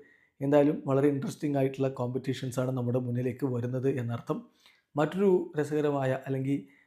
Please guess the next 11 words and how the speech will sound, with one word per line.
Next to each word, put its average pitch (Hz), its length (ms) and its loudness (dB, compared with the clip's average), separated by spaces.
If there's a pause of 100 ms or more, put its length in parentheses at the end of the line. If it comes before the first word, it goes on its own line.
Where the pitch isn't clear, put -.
(160)
ആ, 120 420 -4
മുൻകാലത്ത് 147 840 4
ക്രിക്കറ്റിനെ - 580 -4
ഫോളോ 139 320 4
ചെയ്യുന്നവർക്ക് 135 720 0 (140)
നൊസ്റ്റാൾജിയ 143 540 0
വരുന്ന 147 260 2
ഒരു 135 120 2
കാര്യം 131 200 2
കൂടി 127 220 -2
പറയട്ടെ. 120 420 0